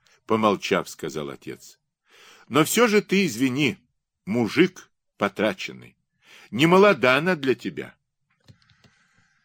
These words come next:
«Ничего», сказал Серпилин с уверенностью, за которую был благодарен ей. «Понятно», повторил отец с новой,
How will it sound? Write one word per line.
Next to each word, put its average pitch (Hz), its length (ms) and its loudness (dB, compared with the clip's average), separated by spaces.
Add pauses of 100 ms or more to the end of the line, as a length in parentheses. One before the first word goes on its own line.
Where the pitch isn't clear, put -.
(100)
«Ничего», 147 480 2
сказал 107 440 -2
Серпилин 95 600 -4
с - 100 -12
уверенностью, 90 640 -4
за 87 120 -8
которую 85 480 -4
был 85 340 -6
благодарен 69 720 -10
ей. 64 340 -20 (1300)
«Понятно», 135 760 -2 (760)
повторил 101 380 0
отец 95 420 0
с - 140 -8
новой, 127 580 2